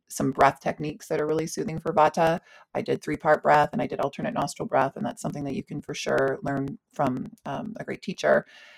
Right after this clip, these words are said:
And that is also very soothing for me, works for me.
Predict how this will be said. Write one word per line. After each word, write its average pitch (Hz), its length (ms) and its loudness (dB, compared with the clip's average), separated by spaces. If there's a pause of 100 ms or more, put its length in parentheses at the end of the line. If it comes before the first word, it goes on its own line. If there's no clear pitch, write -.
(300)
And 139 380 4 (320)
that 135 400 6
is - 80 -12
also 147 320 -4
very 165 180 -2
soothing 151 320 -4
for - 140 -6
me, 147 320 -2
works - 280 -8
for 165 120 -6
me. 147 280 -6